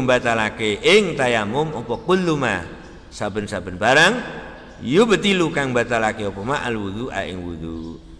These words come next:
Yang membatalkan tayamum itu sama dengan apa yang membatalkan wudu. Eh, kaya kono apa arane ngentut, masul farji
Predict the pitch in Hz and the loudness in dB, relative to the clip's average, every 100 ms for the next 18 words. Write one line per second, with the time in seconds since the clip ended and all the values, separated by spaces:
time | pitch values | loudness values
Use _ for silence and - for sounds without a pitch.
0 | - - - - - - - - - 139 | -20 -20 -20 -20 -20 -20 -20 -20 0 4
1 | 170 160 139 135 123 123 117 110 101 95 | 6 4 4 4 4 0 0 -2 -2 -2
2 | 87 110 165 220 - 139 120 120 113 104 | -4 -2 0 -2 -8 -8 -6 -4 -2 -2
3 | 92 127 139 107 104 104 95 90 90 85 | -4 -2 -2 -4 -6 -4 -6 -8 -10 -10
4 | 82 82 80 101 127 175 - - - - | -10 -12 -8 -6 -6 -8 -14 -18 -20 -20
5 | - - - 147 143 170 180 180 - - | -20 -18 -8 -4 2 6 6 6 2 -8
6 | - - - - - 87 85 87 98 107 | -12 -14 -16 -16 -10 -8 -6 -4 -2 0
7 | 107 104 101 - - 90 110 107 104 85 | 0 -4 -10 -14 -10 -6 -4 -4 -6 -12
8 | - - - - - - - - - - | -18 -20 -20 -20 -20 -20 -20 -20 -16 -10
9 | 90 90 87 92 104 104 101 101 - - | -6 -4 -4 -4 -2 -2 -4 -8 -14 -20
10 | - - - 90 82 92 92 98 95 95 | -20 -20 -16 -12 -8 -4 -2 -2 -2 -8
11 | - - - 82 82 101 92 82 87 82 | -18 -20 -16 -12 -10 -8 -10 -6 -8 -8
12 | - 98 101 101 95 | -8 -6 -4 -6 -8